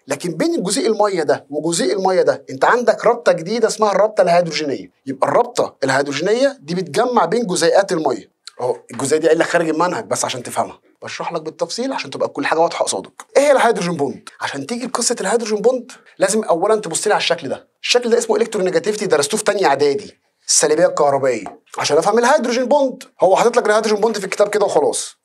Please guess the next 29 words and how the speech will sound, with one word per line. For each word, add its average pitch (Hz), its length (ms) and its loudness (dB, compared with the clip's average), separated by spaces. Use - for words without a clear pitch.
أنا 190 100 4
عايز 196 120 2
أفهمها 170 320 2
بقى، - 280 -2
بيشرحها 127 360 0
لك 151 100 0
الشكل 131 360 -2
ده. - 180 -12
عندك 240 280 2
الأتوم 220 320 2
دي 254 360 -8
والأتوم 180 440 0
دي 113 280 -12
مكتوب 226 300 -2
تحتيها 262 560 0
هاير 240 380 4
الكترونيجاتيفيتي، 190 880 -2
وهنا 202 180 2
مكتوب 220 280 0
تحتيها 269 540 0
لور 240 380 2
الكترونيجاتيفيتي، 185 880 0
والاتنين 220 840 -2
مشتركين 190 500 -2
مع 214 120 6
بعض 233 260 4
بإلكترونين. 185 760 -4
مين 254 160 2
القوي 277 640 2